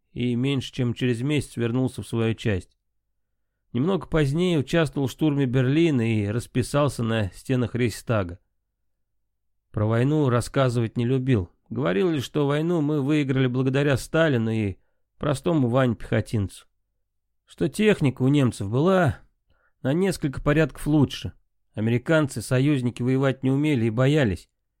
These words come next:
и занимались ковровыми бомбардировками голой местности,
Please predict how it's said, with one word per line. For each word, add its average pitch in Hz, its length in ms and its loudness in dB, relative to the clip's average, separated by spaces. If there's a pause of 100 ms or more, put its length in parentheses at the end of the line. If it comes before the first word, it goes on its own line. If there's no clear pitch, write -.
(220)
и 156 240 0
занимались 135 720 0 (120)
ковровыми 135 540 2
бомбардировками 123 1000 0
голой 123 340 2
местности, 127 580 -2